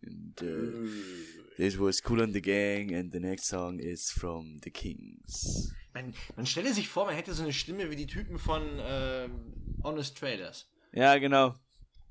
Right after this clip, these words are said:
Speaker 2: Eine der alten Stimmen fand ich eigentlich, äh, noch die bessere, aber der hatte auch eine krasse Stimme. Also der kann sich unmöglich normal mit Menschen unterhalten, ohne dass sie direkt, weiß ich nicht, äh, keine Ahnung.
Speaker 1: Der,
Speaker 2: So eine
Speaker 1: ähm,
Speaker 2: Stimme hätte ich gern.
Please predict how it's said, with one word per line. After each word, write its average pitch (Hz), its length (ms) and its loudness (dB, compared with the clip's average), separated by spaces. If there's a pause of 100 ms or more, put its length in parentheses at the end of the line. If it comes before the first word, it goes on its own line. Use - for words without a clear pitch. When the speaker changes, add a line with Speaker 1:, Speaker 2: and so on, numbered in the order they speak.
(220)
Speaker 2:
Eine 135 180 0
der 131 160 0
alten 185 240 0
Stimmen 175 260 -2
fand 165 160 -2
ich 143 120 -8
eigentlich, 180 460 -4
äh, 143 60 -10
noch 147 220 -4
die 156 100 -6
bessere, 226 540 0
aber 170 500 0
der 131 240 0
hatte 139 180 -4
auch 117 60 -6
eine 113 100 -8
krasse 120 280 -8
Stimme. 127 320 -4
Also 107 120 -8
der 104 140 -8
kann 135 220 -8
sich 120 200 -10
unmöglich 139 420 -4
normal 127 280 -2
mit 127 100 -8
Menschen 135 280 -8
unterhalten, 120 460 -8
ohne 127 200 -6
dass 127 140 -4
sie 123 120 -10
direkt, 120 440 -8 (720)
weiß 131 240 -2
ich 117 80 -4
nicht, 104 280 -6
äh, 101 440 -4 (580)
keine 113 220 -4
Ahnung. 90 260 -4 (220)
Speaker 1:
Der, 123 300 10
Speaker 2:
So 117 60 4
eine 123 140 6
Speaker 1:
ähm, 117 60 6
Speaker 2:
Stimme 110 280 0
hätte 160 160 -2
ich - 120 -8
gern. 92 200 -10